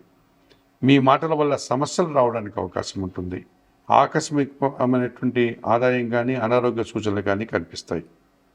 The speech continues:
జన్మరాశ్యాధిపతి, వ్యయాధిపతి అయినటువంటి శని భగవానుడు జన్మరాశిలో, కుంభరాశిలో సంచరిస్తున్నాడు కనుక, ఏలినాటి శని ప్రభావం జన్మరాశి మీద ఉంది కనుక,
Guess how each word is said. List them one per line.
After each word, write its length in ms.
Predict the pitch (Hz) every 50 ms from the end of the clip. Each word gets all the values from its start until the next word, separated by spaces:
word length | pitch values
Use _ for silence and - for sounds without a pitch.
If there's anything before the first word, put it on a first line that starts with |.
| _ _ _ _ _ _ _ _ _ _ _ _ _ _ _ _ _ _ _ _ _ _ _ _ _ _ _ _ _ _ _ _ -
జన్మరాశ్యాధిపతి, 1080 | 107 151 165 185 208 226 226 220 220 208 - - 214 214 202 202 196 196 202 220 214
వ్యయాధిపతి 600 | 196 170 165 175 190 202 208 202 208 180 202 190
అయినటువంటి 400 | 196 196 185 - 170 180 180 180
శని 220 | - - 180 170 180
భగవానుడు 560 | 175 190 185 175 185 185 175 175 180 190 196
జన్మరాశిలో, 760 | - 120 147 156 170 185 196 196 190 180 170 - 185 170 165
కుంభరాశిలో 640 | 165 - 160 165 170 180 180 165 160 - 165 160
సంచరిస్తున్నాడు 680 | 156 - 160 151 147 156 151 147 139 - 156 156 147 147
కనుక, 440 | 139 143 143 139 135 151 143 131 127 - - - _ _ _ _ _ _ _ _ _ _ _ _ _ _ _ _ _ _ _ _ -
ఏలినాటి 400 | 131 156 180 196 202 202 190 185
శని 220 | - - 170 170 160
ప్రభావం 500 | 151 165 156 156 160 156 156 156 139 107
జన్మరాశి 560 | 127 123 131 165 185 185 196 190 185 - 185
మీద 180 | 165 165 147
ఉంది 280 | 151 143 143 147 143 147
కనుక, 460 | 135 143 139 135 139 139 123 113 113